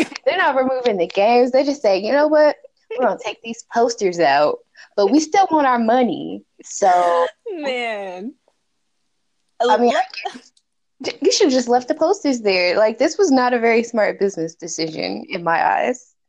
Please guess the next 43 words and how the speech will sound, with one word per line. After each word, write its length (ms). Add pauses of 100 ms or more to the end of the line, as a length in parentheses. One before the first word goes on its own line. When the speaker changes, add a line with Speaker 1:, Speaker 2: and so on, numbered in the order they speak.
(160)
Speaker 2:
Yes, 360
take 320
the 100
guns 460
out. 220
The 80
guns 380
are 100
what's 240
killing 380
people. 460 (200)
You 120
know 160
what? 400 (340)
I'm 220
a 60
video 340
game 260
player. 220
I 20
have 100
an 160
Xbox 440
One 220
right 280
now. 340 (300)
I 140
go 180
downstairs 760 (260)
and 160
I 220 (400)
beat 200
people 260
up 120
on 120
the 60
side 260
of 80
the 60
road. 340
I 160
shoot 300
people. 480